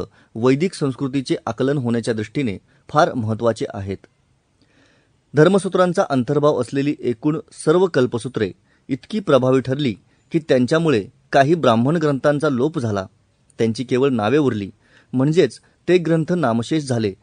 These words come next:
असे अभ्यासकांचे म्हणणे आहे. या बाबतीत कुमारील भट्टांचे एक वचन लक्षणीय आहे.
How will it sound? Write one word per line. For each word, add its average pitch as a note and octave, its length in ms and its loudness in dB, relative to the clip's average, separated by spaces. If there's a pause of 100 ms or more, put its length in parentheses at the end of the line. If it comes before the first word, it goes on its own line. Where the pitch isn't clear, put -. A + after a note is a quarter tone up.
(160)
असे F3 300 0
अभ्यासकांचे C3+ 680 -2
म्हणणे G#2+ 280 -2
आहे. G2 260 -8 (640)
या E3+ 160 6
बाबतीत D3 360 2 (400)
कुमारील F3+ 400 2
भट्टांचे C#3+ 580 0
एक C3 200 -6
वचन A#2 340 -2 (140)
लक्षणीय C3+ 500 -2
आहे. F#2+ 280 -4